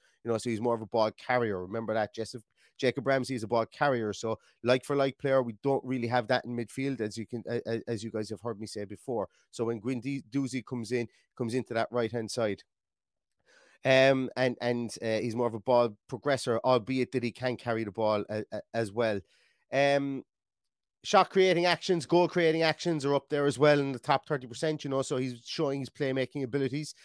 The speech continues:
there from that wide midfield position. And,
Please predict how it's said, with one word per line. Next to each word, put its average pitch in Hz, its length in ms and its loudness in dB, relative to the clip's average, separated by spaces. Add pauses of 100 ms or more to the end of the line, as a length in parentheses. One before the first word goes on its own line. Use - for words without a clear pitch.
(160)
there 139 160 4
from 143 140 -4
that 127 140 2
wide 135 200 0
midfield 135 360 -4
position. 139 460 -4 (440)
And, 135 400 0